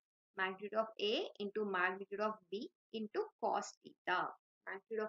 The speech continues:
A into magnitude of B into cos theta. Okay. So what is this theta? So this theta is nothing but the angle between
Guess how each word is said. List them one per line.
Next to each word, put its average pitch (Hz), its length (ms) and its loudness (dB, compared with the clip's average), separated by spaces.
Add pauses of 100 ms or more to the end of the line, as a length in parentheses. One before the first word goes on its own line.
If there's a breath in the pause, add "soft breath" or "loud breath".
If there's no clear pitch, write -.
(140)
A 254 280 2
into 240 180 2
magnitude 202 460 -2
of 208 100 -4 (120)
B 302 260 2
into 214 240 -2 (100)
cos 185 180 2 (100)
theta. 175 220 -8 (280)
Okay. 349 100 0 (400)
So 381 100 8
what 285 280 6
is 440 160 0
this 294 240 -4
theta? 226 300 0 (440)
So 311 160 4
this 311 240 2
theta 285 240 6
is 320 100 8
nothing 254 320 2
but 226 160 6
the 320 80 2 (200)
angle 294 380 8
between 254 340 2